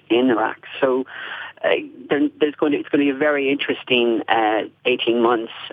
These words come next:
uh, on the foreign policy side to see how strongly those candidates come out against Obama's policy,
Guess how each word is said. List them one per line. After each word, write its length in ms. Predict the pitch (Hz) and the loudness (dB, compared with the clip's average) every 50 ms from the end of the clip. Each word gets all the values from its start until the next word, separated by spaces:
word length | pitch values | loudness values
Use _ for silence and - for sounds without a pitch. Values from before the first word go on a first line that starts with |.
| - - 117 | -8 -6 -4
uh, 40 | |
on 160 | 107 107 104 113 | -2 -2 -2 -2
the 80 | 113 | -4
foreign 280 | 101 - 117 120 123 123 | -2 0 2 2 0 0
policy 480 | 117 - 113 113 110 107 - - 104 101 - | -2 -4 -4 -4 -4 -8 -6 -6 -6 -2 0
side 260 | - 101 104 104 - | 0 0 0 -2 -4
to 80 | - - - - | -8 -12 -8 -4
see 220 | 127 120 113 107 - - - - - - - | -4 -4 -4 -6 -10 -14 -16 -14 -14 -14 -6
how 220 | - - 127 117 - - - | -2 0 0 0 -2 -4 -6
strongly 360 | - - 123 120 120 113 110 | -2 0 0 0 2 0 2
those 160 | 107 110 104 - | 2 2 0 0
candidates 380 | - - 110 110 110 95 - - | -2 -2 0 0 0 -2 -4 -8
come 120 | - - 110 | -2 0 2
out 260 | 110 117 127 127 - | 2 2 2 0 -2
against 320 | 113 - 107 104 107 110 - - - - | -2 -2 0 0 0 -2 -6 -12 -4 -2
Obama's 540 | - 110 - 101 107 104 104 104 98 95 92 - - - | -2 0 2 2 0 0 0 -2 -2 -4 -6 -10 -16 -6
policy, 520 | - - 117 107 113 - - 98 98 107 | -2 0 0 0 0 -2 -4 -6 -6 -8